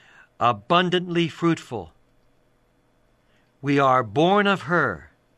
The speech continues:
are nourished by her milk. We live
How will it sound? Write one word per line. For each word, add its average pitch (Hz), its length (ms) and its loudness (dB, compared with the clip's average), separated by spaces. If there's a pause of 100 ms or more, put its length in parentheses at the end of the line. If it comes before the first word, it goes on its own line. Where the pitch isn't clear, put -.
(880)
are 135 220 2
nourished 180 500 2
by 139 180 0
her 120 180 -4
milk. 147 460 -4 (1080)
We 123 220 -6
live 185 560 2